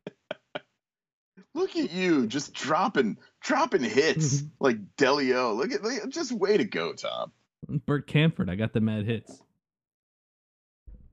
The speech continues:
Speaker 1: I went with a Rage Against the Machine reference. You went with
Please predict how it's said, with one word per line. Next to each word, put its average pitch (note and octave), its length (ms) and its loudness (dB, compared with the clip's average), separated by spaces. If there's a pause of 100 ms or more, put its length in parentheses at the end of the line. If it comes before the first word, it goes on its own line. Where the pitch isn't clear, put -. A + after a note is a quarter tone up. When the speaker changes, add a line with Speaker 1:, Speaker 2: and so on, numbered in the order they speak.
(720)
Speaker 1:
I G#2 140 6
went G2+ 220 0
with G#2 140 0
a A2 60 4
Rage G#2+ 220 2
Against G#2 200 -2
the A2 40 -2
Machine A2+ 320 2
reference. A2+ 400 0
You G#2 140 2
went G#2 200 2
with - 260 -2